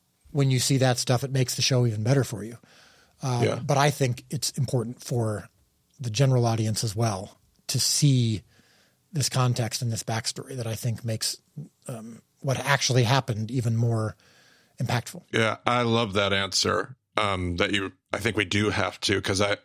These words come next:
Speaker 2: it made me immediately think when you started describing where you're at, how I felt about season three of the podcast, which was, well, we can't even get into the, to the Gospels until we do, like,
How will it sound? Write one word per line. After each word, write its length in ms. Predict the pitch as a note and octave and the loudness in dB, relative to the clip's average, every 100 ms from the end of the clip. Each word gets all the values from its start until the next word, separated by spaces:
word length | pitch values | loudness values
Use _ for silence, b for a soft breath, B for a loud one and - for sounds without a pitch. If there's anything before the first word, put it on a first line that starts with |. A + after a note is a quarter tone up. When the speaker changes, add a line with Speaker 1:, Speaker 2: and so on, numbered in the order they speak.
| _ | _
Speaker 2:
it 180 | A2+ - | -4 0
made 260 | G#2 G#2+ G#2 | 0 2 2
me 80 | G#2 | 2
immediately 440 | G2+ G#2 A2 A2+ | 2 2 2 0
think 260 | - G2+ G#2 | 0 -2 -2
when 80 | |
you 80 | F#2+ | -2
started 420 | - G2+ F#2+ F2 - - | 0 0 0 -4 -18 -4
describing 720 | - - G#2 A2 G#2+ F#2+ F#2 _ - | -2 2 0 0 -2 -4 -6 _ -4
where 120 | G2+ | 0
you're 220 | G2 C#3 B2 | 2 4 2
at, 200 | A2+ G2+ | 0 0
how 180 | G#2+ | 0
I 120 | G#2 G#2 | 0 0
felt 180 | G#2+ G2 | 0 0
about 220 | G#2+ F2+ | 0 0
season 340 | - G2+ G2+ | 0 0 -2
three 200 | F#2 G2+ | 0 0
of 60 | F#2+ | 0
the 60 | |
podcast, 540 | F2 C3 C#3 - F2+ - | 0 -2 0 -4 -2 -4
which 140 | G#2+ | 0
was, 320 | G#2 G2 - - B B B B B | 0 2 -2 -2 B B B B B
well, 120 | A#2+ | 2
we 80 | C3 | 2
can't 220 | D3 F3+ | 2 2
even 120 | D#3+ | 2
get 160 | A2+ A2+ | 2 2
into 200 | C3+ C3+ | 4 4
the, 260 | G2+ - - _ _ _ _ - | 2 0 -6 _ _ _ _ -2
to 100 | A#2+ | 0
the 80 | |
Gospels 440 | A#2 A2 G#2+ G#2 F#2 | 2 2 2 0 -2
until 300 | F#2 G#2+ G2 | 0 0 2
we 140 | G#2+ | 2
do, 180 | G#2 G2+ | 2 2
like, 300 | G2 - | 0 -2